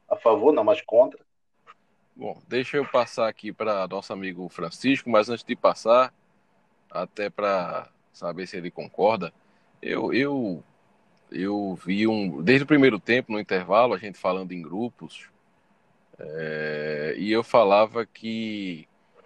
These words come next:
Speaker 2: primeira coisa, Marcelo Martelotti escalou o time errado. Né?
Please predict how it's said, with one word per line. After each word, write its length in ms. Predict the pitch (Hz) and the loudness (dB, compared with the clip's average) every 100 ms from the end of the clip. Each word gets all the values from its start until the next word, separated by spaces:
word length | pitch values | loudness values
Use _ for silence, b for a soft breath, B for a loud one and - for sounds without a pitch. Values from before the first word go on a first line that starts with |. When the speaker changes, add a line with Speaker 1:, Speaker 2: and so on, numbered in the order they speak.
| _ _ _ _ _ | _ _ _ _ _
Speaker 2:
primeira 500 | 170 190 143 180 208 | -4 0 2 4 4
coisa, 420 | - 117 123 139 147 | 0 -6 -6 -4 -4
Marcelo 340 | 143 143 143 | -4 -4 -6
Martelotti 640 | 143 147 110 104 110 - _ _ _ | -6 -4 -2 -2 -4 -12 _ _ _
escalou 500 | - - 190 120 127 | -12 -4 0 2 0
o 40 | 139 | -6
time 240 | 143 160 | -8 -6
errado. 400 | 131 69 170 - _ _ _ _ _ _ _ _ _ _ _ _ _ _ _ _ _ _ _ _ | -4 -6 -8 -16 _ _ _ _ _ _ _ _ _ _ _ _ _ _ _ _ _ _ _ _
Né? 260 | 71 80 | -20 -18